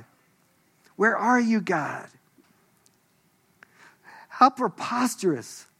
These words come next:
to think that something extraordinary was going to blast in on the scene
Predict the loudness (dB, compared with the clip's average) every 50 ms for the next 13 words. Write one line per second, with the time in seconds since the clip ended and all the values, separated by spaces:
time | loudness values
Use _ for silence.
0 | _ _ -6 -4 -4 -4 -4 -2 0 2 2 2 0 -4 -14 -20 -20 _ _ _
1 | _ _ _ _ _ _ _ _ _ _ _ _ _ _ _ _ _ _ _ _
2 | _ _ _ _ _ _ _ _ _ _ _ _ _ _ _ _ _ _ -4 2
3 | 6 6 8 6 6 2 -6 -20 _ _ _ _ _ _ _ _ _ _ _ _
4 | _ _ _ _ _ _ -16 -10 -6 2 4 6 6 6 4 0 -2 -2 -2 -2
5 | -4 -6 -10 -8 -8 -10 -10 -8 -6 -2 2 4 6 6 6 6 6 4 2 0
6 | 0 -2 -4 -6 -6 -8 -12 -14 -16 -20 -20 -6 -2 0 0 0 2 2 4 4
7 | 4 4 2 0 -2 -4 -4 -2 -2 -2 2 4 6 6 8 6 6 4 2 -4
8 | -8 -4 -2 0 2 4 4 4 4 4 2 0 -2 -4 -4 -4 -2 0 0 0
9 | -2 -4 -4 -8 -10 -14 -16